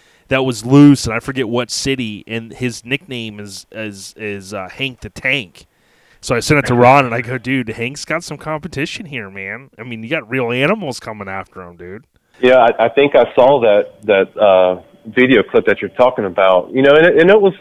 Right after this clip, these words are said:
Speaker 2: you know, I'd, I'd hate to see a, a bear come through my backyard.
Speaker 1: <laughs> Right.
Speaker 2: Uh,
Speaker 1: Right.
Speaker 2: now, what I would hate even more, if I saw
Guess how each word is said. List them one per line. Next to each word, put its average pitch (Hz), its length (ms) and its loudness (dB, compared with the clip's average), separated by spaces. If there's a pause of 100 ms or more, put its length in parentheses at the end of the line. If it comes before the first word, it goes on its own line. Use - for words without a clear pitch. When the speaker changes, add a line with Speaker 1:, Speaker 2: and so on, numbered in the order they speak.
Speaker 2:
you 151 180 -2
know, 117 100 4
I'd, 120 320 2
I'd 127 160 2
hate 135 220 0
to 98 180 -8
see 107 160 0
a, 92 120 2
a 92 80 -2
bear 107 260 4
come 98 240 -8
through 104 140 -6
my 90 60 -8
backyard. 98 680 0
Speaker 1:
<laughs> - 340 -18
Right. 160 440 -2
Speaker 2:
Uh, 101 400 4 (140)
Speaker 1:
Right. 120 180 -2
Speaker 2:
now, 123 460 4 (580)
what 120 280 2
I 113 60 6
would 107 140 4
hate 131 260 0
even 101 300 -4
more, 110 520 4 (480)
if 101 160 -2
I 120 200 2
saw 104 420 4